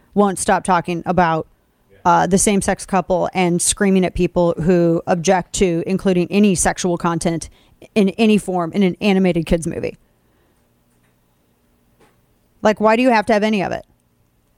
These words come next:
That doesn't, isn't that annoying? He just won't stop. Like, nobody, I, and he's, I, I, ugh.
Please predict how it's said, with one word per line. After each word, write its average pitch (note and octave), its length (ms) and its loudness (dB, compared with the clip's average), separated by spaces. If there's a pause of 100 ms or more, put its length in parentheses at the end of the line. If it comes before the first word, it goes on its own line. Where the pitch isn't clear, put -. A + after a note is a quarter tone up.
(1000)
That B3+ 160 0
doesn't, E4 320 0
isn't F4+ 200 0
that C#4 100 0
annoying? F#3 380 -2
He D4+ 160 0
just G4 180 0
won't A3 260 0
stop. - 580 -2
Like, C4+ 180 0
nobody, D#4+ 560 2
I, B3 260 2
and B3+ 140 2
he's, C4+ 380 0 (280)
I, B2 160 -4
I, G3 260 0
ugh. F#3+ 340 0